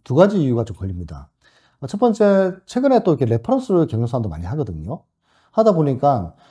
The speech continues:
관계가 안 좋은 상태에서 나오게 되면, 어, 혹시나 레퍼런스가 안 좋게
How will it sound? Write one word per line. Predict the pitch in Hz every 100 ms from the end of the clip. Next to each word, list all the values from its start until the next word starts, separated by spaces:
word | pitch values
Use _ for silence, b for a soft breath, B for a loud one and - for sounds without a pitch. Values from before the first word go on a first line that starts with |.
| b b
관계가 | 139 143 170 240 220
안 | 147
좋은 | 143 151 156
상태에서 | 160 156 151 139
나오게 | 98 107 117 113
되면, | 98 113 170 202 _ b b b b b
어, | 131
혹시나 | 120 - 190 143
레퍼런스가 | 120 202 226 202 - 180 170 143
안 | 123
좋게 | 127 185 190 180 175 170 165 160